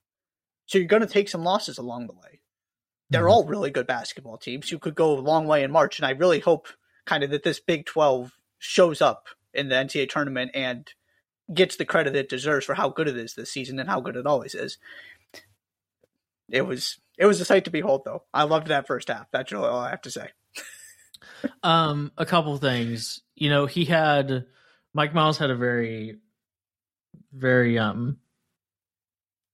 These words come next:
Speaker 2: Chuck Harris performance. I mean, a-, against Villanova on Friday, Chuck Harris, like, came out and was doing the thing in the first half, and then they realized that Simas Lukosius couldn't, couldn't miss, and then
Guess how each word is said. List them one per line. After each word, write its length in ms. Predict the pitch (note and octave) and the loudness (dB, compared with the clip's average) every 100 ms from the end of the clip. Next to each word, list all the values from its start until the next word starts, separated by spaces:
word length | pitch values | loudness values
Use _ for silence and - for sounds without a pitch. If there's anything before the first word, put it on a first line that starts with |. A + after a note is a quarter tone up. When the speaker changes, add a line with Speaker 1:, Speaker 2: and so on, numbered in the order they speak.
| _ _ | _ _
Speaker 2:
Chuck 340 | - - C#3+ - | -4 0 0 -2
Harris 720 | - B2+ B2 C3+ - - - _ | 0 4 4 4 -2 -14 -18 _
performance. 760 | - C#3 - C#3 C#3+ C#3+ - - | -2 -2 2 2 2 0 -2 2
I 80 | |
mean, 160 | C#3 C3 - - | 4 2 -2 -4
a-, 140 | D#3 D3 | 0 2
against 280 | E3 E3+ D#3 | 4 2 4
Villanova 360 | E3+ C#3+ C3+ B2+ | 4 6 6 6
on 180 | B2 | 4
Friday, 320 | A#2+ B2+ A#2+ A#2 | 4 2 4 2
Chuck 200 | C#3 B2+ | 0 2
Harris, 260 | B2+ A#2+ | 2 2
like, 160 | B2 A2 | -2 -2
came 220 | - B2+ | 0 2
out 380 | A#2 A#2 A2+ A#2 | 4 4 2 0
and 420 | C3+ A#2+ A2 A2 A2+ _ _ _ | -4 -2 -2 -4 -6 _ _ _
was 400 | B2 A#2+ A#2 A#2 | 2 4 4 2
doing 300 | - C#3+ C#3 | 4 6 8
the 100 | C3+ | 6
thing 300 | B2+ C#3 C3 | 4 2 4
in 80 | B2+ | 2
the 60 | A#2+ | 2
first 300 | - B2+ - | 2 2 4
half, 280 | A#2+ A#2 A#2+ | 4 4 2
and 80 | |
then 100 | B2 | 2
they 100 | B2+ | 2
realized 300 | B2+ B2 B2 | 4 4 2
that 100 | A#2+ | -2
Simas 400 | A#2 C3 A#2 A#2 A#2 | -4 0 0 -2 -4
Lukosius 380 | B2 A#2 - - | -2 -2 -4 -2
couldn't, 340 | B2 A2+ A2+ _ _ _ | -2 -2 -6 _ _ _
couldn't 320 | - C#3 A#2+ | 0 0 0
miss, 320 | A#2+ A#2 B2+ - | 0 2 2 2
and 180 | A#2+ | 2
then 260 | A#2 A2+ A2+ | 2 0 -4